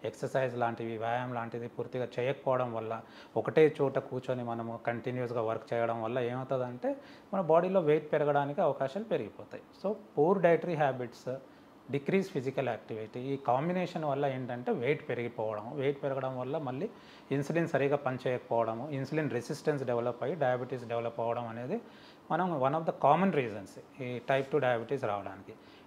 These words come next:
ఇది కాకుండా ఫ్యామిలీలో, ఆ, డయాబెటీస్ ఉంటే కూడా పిల్లలకి, ఆ,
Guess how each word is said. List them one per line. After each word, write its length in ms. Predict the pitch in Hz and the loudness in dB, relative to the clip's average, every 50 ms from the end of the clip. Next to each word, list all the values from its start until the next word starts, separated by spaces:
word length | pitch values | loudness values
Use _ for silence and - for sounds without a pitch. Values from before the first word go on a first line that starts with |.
| - - | -6 -2
ఇది 160 | 151 190 196 | 0 2 2
కాకుండా 520 | 196 170 156 165 - - 202 208 202 220 | 6 6 6 6 6 4 4 6 6 6
ఫ్యామిలీలో, 920 | 214 214 - 156 143 151 160 170 175 190 190 180 185 185 185 180 185 - - | 6 6 6 6 6 6 4 4 4 4 4 6 6 8 8 8 8 6 4
ఆ, 200 | 147 143 143 143 | 2 0 0 2
డయాబెటీస్ 560 | 139 131 131 131 139 139 151 147 165 156 139 | 2 4 4 4 4 4 2 0 0 -2 0
ఉంటే 260 | 135 135 135 127 143 127 | -2 -2 -2 -2 -4 -4
కూడా 260 | - - 131 165 226 | -2 -4 -4 -4 -4
పిల్లలకి, 800 | 220 - - 143 143 151 147 147 147 - 156 151 147 143 139 139 110 | -4 -4 0 2 2 2 2 0 -2 0 0 2 2 2 0 -2 -4
ఆ, 300 | 123 127 127 127 123 123 | -8 -8 -6 -6 -6 -8